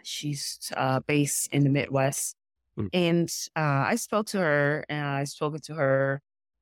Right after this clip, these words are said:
Speaker 1: and she was very generous with her time. And I just realized that, you know, ethics is something that is so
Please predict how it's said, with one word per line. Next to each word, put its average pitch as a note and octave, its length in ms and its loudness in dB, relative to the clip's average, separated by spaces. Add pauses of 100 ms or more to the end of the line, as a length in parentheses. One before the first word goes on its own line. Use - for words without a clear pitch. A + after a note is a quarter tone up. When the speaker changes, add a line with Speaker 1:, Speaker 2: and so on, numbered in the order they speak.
(100)
Speaker 1:
and C3+ 240 -4
she - 280 -6
was C#3+ 160 -4
very C#3+ 200 2
generous D3 560 2
with E3+ 120 -10
her D#3 140 -6
time. D3+ 500 -4
And F3 260 2
I G#3 140 0
just F#4 240 -8
realized F3 460 0
that, D#3 340 0 (1120)
you G3 120 0
know, D3+ 240 0 (180)
ethics D#4 520 -4
is G3+ 460 0 (360)
something A#3 640 -2
that G#3 240 2
is F3+ 680 0 (600)
so A#3 880 0